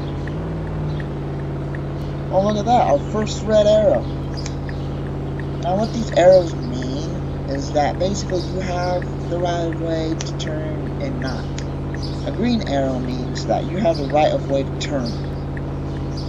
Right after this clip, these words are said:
See how I got a green arrow there and there? I have the right of way. They have a red light. I can go ahead and turn here. I swear, this game's broken.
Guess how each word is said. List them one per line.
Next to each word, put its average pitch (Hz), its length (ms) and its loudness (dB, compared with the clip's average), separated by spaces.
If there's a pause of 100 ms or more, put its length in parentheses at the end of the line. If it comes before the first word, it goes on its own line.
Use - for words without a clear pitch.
(480)
See 190 200 -2
how 190 140 0
I 170 180 0
got 170 140 2
a 160 60 0
green 160 280 -2
arrow 156 300 0
there 147 400 6
and 139 360 -4
there? 147 300 0 (840)
I 147 60 -2
have 151 180 0
the 135 80 -2
right 143 260 4
of 151 160 -2
way. 147 300 4
They 143 160 4
have 151 180 4
a 135 80 0
red 135 200 2
light. 147 280 0
I - 840 -4
can 143 160 -2
go 139 60 -2
ahead 135 180 -2
and 131 100 -2
turn 151 220 -2
here. - 220 -2 (1800)
I 285 40 -2
swear, 311 260 2
this - 160 -2
game's 302 240 -4 (100)
broken. - 320 -2